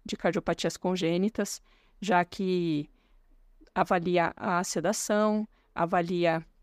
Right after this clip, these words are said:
as pupilas, né? Já que as pupilas aí são o espelho aí do, do cérebro, né? Então, é, a-, através de um, uma simples avaliação, é, clínica, a gente consegue identificar algumas lesões estruturais bem importantes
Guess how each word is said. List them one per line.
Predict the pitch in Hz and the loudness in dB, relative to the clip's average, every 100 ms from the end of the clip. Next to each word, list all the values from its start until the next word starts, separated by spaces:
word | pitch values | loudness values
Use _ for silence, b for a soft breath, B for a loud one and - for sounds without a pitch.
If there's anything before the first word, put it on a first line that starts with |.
| _ - | _ -6
as | 180 - | -4 -4
pupilas, | 196 - 190 202 202 202 - | -6 -4 -2 2 2 0 -2
né? | 160 180 | -2 0
Já | 202 170 | 0 -2
que | 175 | -4
as | - | -6
pupilas | 175 170 175 170 | -4 -2 -2 -2
aí | 170 | -4
são | - 170 170 156 214 | -2 -4 -2 -4 -4
o | 180 165 | -2 -4
espelho | - - 165 196 165 | -4 -4 0 2 2
aí | 160 165 | 0 -2
do, | 202 160 147 - _ _ _ - | -2 -2 -4 -8 _ _ _ -10
do | 208 170 | -6 -4
cérebro, | - 143 165 180 180 160 | -2 0 2 0 0 0
né? | 175 202 | 2 2
Então, | 175 175 175 180 180 170 _ _ _ | 0 -2 -2 0 0 -4 _ _ _
é, | - 160 | -6 -2
a-, | 160 - | -2 -4
através | 180 - 175 175 175 | -4 0 2 2 0
de | 180 | -2
um, | 170 165 185 | 0 -2 -4
uma | 170 170 165 | -2 -2 -2
simples | - 196 233 233 220 | -2 0 2 0 0
avaliação, | 185 180 170 - 185 175 165 190 180 _ - - | 0 2 0 -2 -2 -2 -2 -4 -8 _ -20 -8
é, | 160 160 | -8 -6
clínica, | - 190 220 240 - | -2 2 4 4 2
a | |
gente | 185 175 - | -2 -2 -4
consegue | 185 180 - 160 | -6 -4 -4 -2
identificar | 175 170 175 - - 185 | -2 -2 -2 -6 -4 -2
algumas | 170 175 170 | 0 0 0
lesões | 175 185 175 | -2 0 -2
estruturais | 202 - 160 175 170 165 - | -4 -6 -2 0 0 -2 -2
bem | 170 | -2
importantes | 196 240 247 - 170 185 - | 0 0 -2 0 0 -2 -6